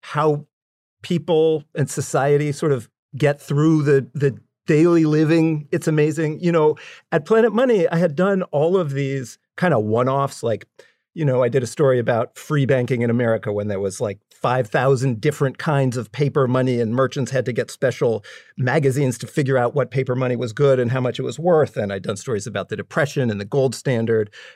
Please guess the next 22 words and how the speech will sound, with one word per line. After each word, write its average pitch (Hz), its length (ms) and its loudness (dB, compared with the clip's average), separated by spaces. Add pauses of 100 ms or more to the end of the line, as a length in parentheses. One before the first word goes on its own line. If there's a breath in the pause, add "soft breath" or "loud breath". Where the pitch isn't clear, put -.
(120)
But, 147 180 2
like, 160 300 2
I, 175 240 -2
I 156 100 0
realized 180 520 0
that 139 120 -2
if - 100 -4
you 160 80 -6
sort 202 180 0
of 139 100 -4
zoom 180 360 -2
out, 151 320 0
there's 147 200 -2
a 151 60 2
very 180 460 0
long 151 420 0
arc, 127 380 -2
this 107 160 -10
kind 135 160 -2
of - 80 -10
series 185 580 0
of 123 180 -4